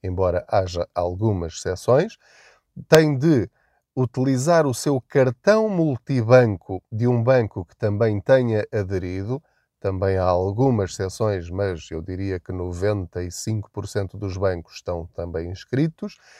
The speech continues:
E depois de fazer uma compra, que pode ser uma pastilha elástica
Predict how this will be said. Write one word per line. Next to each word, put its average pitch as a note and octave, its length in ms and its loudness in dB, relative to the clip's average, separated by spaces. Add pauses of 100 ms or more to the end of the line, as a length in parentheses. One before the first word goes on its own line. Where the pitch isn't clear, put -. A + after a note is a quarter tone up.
(340)
E A3 120 -2
depois C3+ 500 2
de C3 300 2
fazer A2 320 -2
uma A#2+ 160 2
compra, A2 420 2
que - 80 -20
pode A2 160 0
ser A2 160 -2
uma G#2+ 160 -2
pastilha A2 400 -4
elástica G#2 680 -2